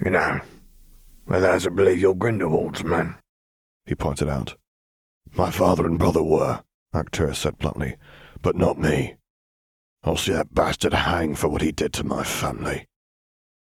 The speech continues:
"We'll see about that," the senior Auror muttered before heading back to his own seat further down the table. Arcturus's nostrils flared. He was not ignorant of the rumors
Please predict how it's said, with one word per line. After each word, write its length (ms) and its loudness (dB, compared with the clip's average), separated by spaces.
"We'll 220 -4
see 260 0
about 320 -4
that," 240 -4
the 80 -2
senior 300 -2
Auror 300 0
muttered 360 -2
before 280 0
heading 240 0
back 240 -2
to 120 0
his 120 0
own 200 0
seat 340 -4
further 280 -2
down 180 2
the 60 2
table. 500 -2
Arcturus's 560 0
nostrils 520 2
flared. 640 2
He 140 0
was 100 2
not 220 2
ignorant 380 2
of 100 -2
the 100 4
rumors 460 2